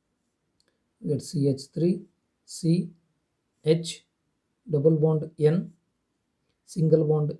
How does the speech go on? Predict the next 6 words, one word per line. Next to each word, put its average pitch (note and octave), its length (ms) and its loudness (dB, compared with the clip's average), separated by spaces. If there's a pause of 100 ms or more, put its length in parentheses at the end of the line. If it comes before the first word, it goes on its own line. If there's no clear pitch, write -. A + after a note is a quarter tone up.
N, D3+ 300 -2 (180)
H. E3+ 380 0 (320)
See F3+ 300 2
here, F3 220 4
these E3+ 320 4
hydrogens, E3+ 720 4